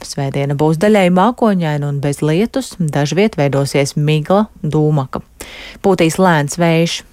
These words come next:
gaisa temperatūra naktī septiņi, vienpadsmit grādi,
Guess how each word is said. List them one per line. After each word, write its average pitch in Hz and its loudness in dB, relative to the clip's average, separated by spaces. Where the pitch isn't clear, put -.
gaisa 139 -2
temperatūra 165 2
naktī 185 0
septiņi, 143 -4
vienpadsmit 175 0
grādi, 151 0